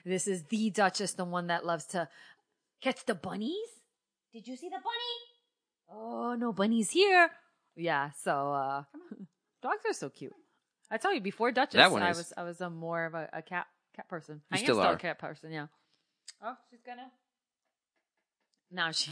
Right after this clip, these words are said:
Speaker 1: <laughs> she, now she's gonna wander around the room. Hopefully
Speaker 2: There's
Speaker 1: she
Speaker 2: a lot to examine. There's a lot of excitement in this
Speaker 1: I
Speaker 2: room
Speaker 1: know.
Speaker 2: for a,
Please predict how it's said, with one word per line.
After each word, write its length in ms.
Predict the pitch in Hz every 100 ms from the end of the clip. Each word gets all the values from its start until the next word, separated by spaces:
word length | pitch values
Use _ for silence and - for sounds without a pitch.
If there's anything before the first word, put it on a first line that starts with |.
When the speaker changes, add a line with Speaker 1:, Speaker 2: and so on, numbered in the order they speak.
| 139
Speaker 1:
<laughs> 60 |
she, 200 | 185 -
now 180 | 190 180
she's 280 | 170 185 160
gonna 240 | 160 147
wander 300 | 135 135 131 131
around 360 | 127 127 127
the 80 | 123
room. 240 | 123 123 131 _ _ _ _ _ _ _ _ _ _
Hopefully 300 | 175 - 196
Speaker 2:
There's 140 | 131
Speaker 1:
she 60 | 127
Speaker 2:
a 40 |
lot 200 | 139 135
to 140 | - 123
examine. 500 | 104 101 107 101 85
There's 160 | 92
a 40 | 104
lot 160 | 101
of 60 | 95
excitement 420 | 92 - 90 85
in 80 | 78
this 100 | 78
Speaker 1:
I 40 | -
Speaker 2:
room 120 | 85
Speaker 1:
know. 180 | - 156
Speaker 2:
for 180 |
a, 40 | 92